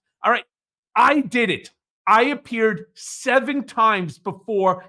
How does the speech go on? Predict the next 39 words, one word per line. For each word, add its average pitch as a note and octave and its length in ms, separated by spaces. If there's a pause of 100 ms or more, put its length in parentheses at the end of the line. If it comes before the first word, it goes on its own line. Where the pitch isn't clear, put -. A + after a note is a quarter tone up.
congressional F3+ 800
committees, E3+ 680
only G#3 340
one F#3+ 480 (460)
only C#4 380
one A#3 320
that F3 180
was E3+ 140
before, F#3+ 640 (160)
th-, G3+ 120 (260)
God G#3 280
bless G#3 300
his G3+ 280
soul, F#3+ 400
rest F#3+ 340
in G3 140
peace, F#3+ 400 (240)
Elijah F#3+ 520
Cummings F#3 520 (200)
and E3 120
the D#3+ 80
House F#3 360
Oversight F#3 640
Committee. C#3 520 (200)
They A3+ 260
didn't C4+ 340
want B3+ 300
it, F3+ 140
understand F#3+ 480
the F3 40
G F#3+ 260
O F3 100
P, D3+ 340 (160)
did G#3+ 160
not A3 380
want G#3 360
this F3 220
to - 100
be F3 260